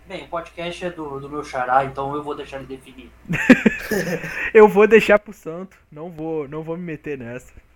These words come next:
Speaker 2: É, mas pra mim, a minha, minha aposta ousada aqui, minha bold prediction é o seguinte. É, eu tenho um amigo que ele torce pros Ravens, mas que ele começou a assistir N F L por conta do Jacksonville Jaguars.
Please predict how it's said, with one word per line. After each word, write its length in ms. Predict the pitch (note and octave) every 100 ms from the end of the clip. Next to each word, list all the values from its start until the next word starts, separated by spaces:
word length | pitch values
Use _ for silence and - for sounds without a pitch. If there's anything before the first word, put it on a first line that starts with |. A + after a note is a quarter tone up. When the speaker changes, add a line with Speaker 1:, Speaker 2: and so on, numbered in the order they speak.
| _ _ -
Speaker 2:
É, 380 | A#2+ A#2 A#2 A#2
mas 240 | B2 B2+
pra 240 | - E3
mim, 340 | D#3+ D#3 E3 F3
a 120 | D3+ D3+
minha, 680 | D#3 D#3+ D#3 C3 A#2 A#2 -
minha 180 | C3 C#3+
aposta 340 | C3+ D3 -
ousada 360 | D3+ C#3 C#3 C3+
aqui, 200 | - C3+
minha 140 | C3
bold 220 | B2 C3
prediction 460 | - B2+ B2 B2+ C#3
é 20 |
o 40 | C#3+
seguinte. 520 | D#3+ A#2+ A#2 - - - - - -
É, 440 | - A#2+ A#2+ A#2 A2+
eu 120 | G#3+
tenho 180 | C#4+ C4+
um 20 |
amigo 440 | F3+ F#3+ F#3 A#2+ A#2 - _
que 80 | -
ele 120 | C#3
torce 320 | C3+ D3 D3 -
pros 200 | C3 B2
Ravens, 560 | C3+ E3 B2 A2+ - - _ - - -
mas 260 | B2 C#3 -
que 180 | - D#3
ele 160 | D#3+
começou 520 | E3 G3 G3 F3 - G3
a 20 |
assistir 300 | G3+ F#3 F#3+
N 140 | F3
F 200 | D#3+ -
L 100 | D#3+
por 200 | E3 F3+
conta 280 | - E3+ F3+
do 240 | E3+ F3+
Jacksonville 560 | F3+ E3 E3 F#3 E3+ F3+
Jaguars. 480 | C#3 B2+ G#2+ F#2+